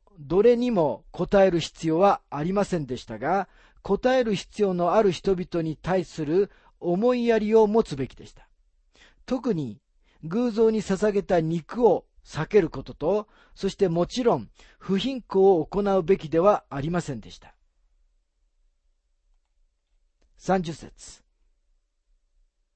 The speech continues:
「さて、一行は送り出されて、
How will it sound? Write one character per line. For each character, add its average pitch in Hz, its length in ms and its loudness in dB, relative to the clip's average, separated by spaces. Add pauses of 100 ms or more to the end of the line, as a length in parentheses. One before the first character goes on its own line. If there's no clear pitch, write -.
(720)
「さ - 200 2
て、 185 140 0
一 175 120 -2 (140)
行 254 160 0
は 214 160 8
送 190 220 0
り 233 120 0
出 208 120 4
さ 180 140 -2
れ 160 100 0
て、 185 360 -2